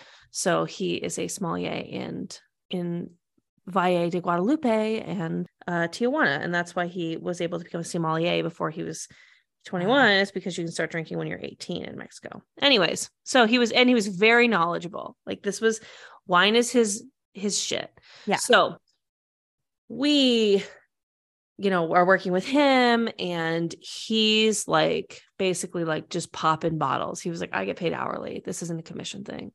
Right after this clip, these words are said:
Speaker 1: So
Speaker 2: <laughs>
Speaker 1: like, whatever. And we're like,
Speaker 2: Yeah.
Speaker 1: "Okay." I got so wasted. We did it at nine A M. Like
Speaker 2: Hmm.
Speaker 1: we, you know, he had f-, his, uh,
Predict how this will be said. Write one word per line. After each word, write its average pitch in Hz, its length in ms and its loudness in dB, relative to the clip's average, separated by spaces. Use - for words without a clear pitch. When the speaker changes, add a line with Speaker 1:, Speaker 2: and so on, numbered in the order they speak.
Speaker 1:
So - 300 -10
Speaker 2:
<laughs> - 440 -20
Speaker 1:
like, 147 360 0
whatever. - 560 -2
And 190 140 0
we're 180 100 2
like, 160 180 4
Speaker 2:
Yeah. 190 180 4
Speaker 1:
"Okay." 180 460 4
I 208 140 -2
got 302 220 0
so 190 1040 4
wasted. 165 840 -2
We 233 120 4
did 233 140 6
it 247 100 6
at 214 160 2
nine 190 420 4
A 285 120 4
M. 208 300 4
Like 214 240 8
Speaker 2:
Hmm. 170 180 4
Speaker 1:
we, 202 680 2
you 233 140 2
know, 208 80 6
he 202 180 4
had 185 140 2
f-, - 220 -20
his, - 520 0
uh, 170 400 0